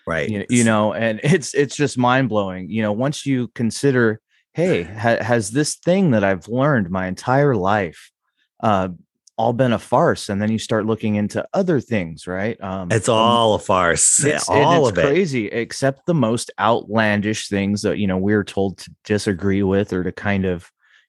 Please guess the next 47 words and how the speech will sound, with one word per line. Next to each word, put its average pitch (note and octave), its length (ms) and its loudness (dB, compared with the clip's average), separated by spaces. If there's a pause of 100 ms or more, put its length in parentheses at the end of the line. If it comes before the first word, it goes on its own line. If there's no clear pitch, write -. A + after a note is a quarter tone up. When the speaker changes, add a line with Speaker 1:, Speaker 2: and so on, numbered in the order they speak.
Speaker 2:
you G2+ 100 0
know, F#2+ 120 2
not G#2 280 2
pay A2 180 4
attention A#2+ 500 0
to. G2+ 200 0
You G2 140 0
know, G2+ 120 2
fantasy D#3+ 540 0
stories, G2 440 0
for G2 160 -2
example, F#2+ 500 0
is F#2 140 -2
a F#2+ 40 -4
big D3+ 260 0
one B2+ 180 2
I've F#2 200 -2
been G2+ 200 2
into G2 320 -2
lately, F#2 500 -2 (300)
is F#2+ 240 0
how A#2 180 2
does D3 220 0
history C3+ 420 0
fit B2+ 240 -2
into C3 220 0
these G#2 400 -4 (400)
fantastic A2+ 640 0
tales, G#2+ 500 0
you F2 100 -4
know, F#2 120 0
like E2+ 200 -4
Lord F#2 280 0
of G#2+ 80 -2
the A2 100 0
Rings G#2 480 0
and F#2 140 -6
things G#2+ 240 0
like G2 160 -2
this? B2 360 -4 (440)
Speaker 1:
So, B2+ 260 4
Speaker 2:
Um, - 160 -8 (340)
it's - 240 -6
Speaker 1:
truth F#3 160 6
in A2 40 0
the - 60 4
Speaker 2:
mind-blowing. C#3+ 440 2